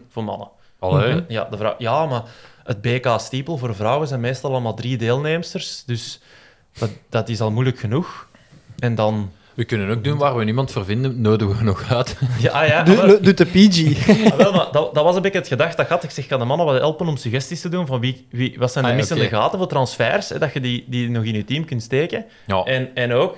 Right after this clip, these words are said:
Speaker 1: dat is misschien nog een leuke kans voor dan, eh, de luisteraars om een, eens terug te gaan. "Ah, zeg, die net er ooit ingezeten, dat wist ik niet eens." Naar beneden scrollen en die aflevering nog eens gaan luisteren.
Speaker 2: Oké.
Speaker 3: En mensen die er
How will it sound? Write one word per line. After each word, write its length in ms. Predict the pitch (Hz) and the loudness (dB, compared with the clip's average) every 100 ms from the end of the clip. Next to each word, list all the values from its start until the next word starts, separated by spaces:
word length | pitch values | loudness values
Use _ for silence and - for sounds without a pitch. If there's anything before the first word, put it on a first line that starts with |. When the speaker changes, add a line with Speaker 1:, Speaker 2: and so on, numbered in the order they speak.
| - | -10
Speaker 1:
dat 100 | 120 | -8
is 60 | |
misschien 240 | 135 - 131 | -8 -8 -6
nog 120 | 110 | -4
een 80 | 110 | 0
leuke 220 | 107 107 | -2 -2
kans 260 | 110 143 - | -4 -4 -4
voor 120 | 151 | -2
dan, 160 | 120 | 0
eh, 160 | 117 113 | 2 0
de 80 | 113 | 0
luisteraars 600 | 107 110 135 170 170 160 | 2 2 0 0 0 0
om 180 | 151 135 | -4 -6
een, 180 | - 127 | -6 -10
eens 160 | - - | -8 -12
terug 180 | - - | -12 -10
te 80 | 165 | -10
gaan. 220 | 165 123 | -10 -8
"Ah, 120 | 143 | -10
zeg, 180 | 147 160 | -8 -6
die 120 | 135 | -2
net 160 | 123 117 | -2 -2
er 60 | |
ooit 180 | 120 107 | -4 -6
ingezeten, 420 | 147 170 151 139 120 | -8 -10 -8 -8 -6
dat 80 | |
wist 200 | 107 131 | -8 -10
ik 80 | 123 | -12
niet 140 | 147 139 | -8 -6
eens." 180 | 110 - - _ | -6 -12 -20 _
Naar 140 | - 123 | 0 0
beneden 300 | 110 113 156 | 0 -2 -6
scrollen 360 | - 156 143 | -10 -8 -6
en 80 | 117 | -6
die 120 | 113 | -6
aflevering 400 | 120 151 147 139 | -6 -6 -6 -6
nog 80 | 123 | -8
eens 120 | 113 - | -10 -10
gaan 140 | 107 | -10
luisteren. 400 | 104 117 - - _ - | -8 -10 -12 -20 _ -8
Speaker 2:
Oké. 400 | 98 90 113 123 _ | -8 -6 -10 -12 _
Speaker 3:
En 360 | 156 160 - - | 4 4 2 -10
mensen 400 | - 147 156 - | -2 0 0 0
die 140 | 151 151 | 0 2
er 220 | 139 - | 2 0